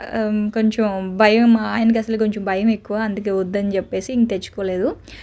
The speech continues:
ఇంక ఇదేంటి అంటే మటన్ కడిగిన వాటర్ని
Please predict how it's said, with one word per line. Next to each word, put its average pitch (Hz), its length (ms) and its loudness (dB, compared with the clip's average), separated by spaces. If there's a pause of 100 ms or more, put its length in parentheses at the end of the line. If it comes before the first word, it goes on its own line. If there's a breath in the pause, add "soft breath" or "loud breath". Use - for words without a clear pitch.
(180 loud breath)
ఇంక 285 200 2
ఇదేంటి 285 400 4
అంటే 269 220 0
మటన్ 277 420 0
కడిగిన 262 360 0
వాటర్ని 247 680 0